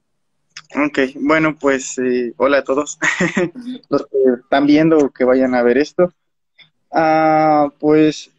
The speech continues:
Speaker 1: yo empecé a, con esto de, de la biología, o sea, desde, creo que desde temprana edad,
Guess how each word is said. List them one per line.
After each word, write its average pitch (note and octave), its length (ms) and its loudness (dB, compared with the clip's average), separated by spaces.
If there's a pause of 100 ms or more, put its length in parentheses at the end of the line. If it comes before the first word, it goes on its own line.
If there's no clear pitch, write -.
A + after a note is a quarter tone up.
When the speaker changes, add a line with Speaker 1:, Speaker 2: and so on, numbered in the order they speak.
Speaker 1:
yo E3 100 4
empecé F#3 880 2 (1700)
a, C#3+ 100 0
con C#3+ 160 0
esto D3 220 -2
de, C#3+ 400 4
de C3+ 120 2
la C3 80 4
biología, E3 720 2 (260)
o D3 120 -8
sea, C#3 400 2 (1700)
desde, E3 280 0
creo F3 260 -2
que A#3 100 2
desde E3+ 160 0
temprana D3+ 460 0
edad, D3 320 2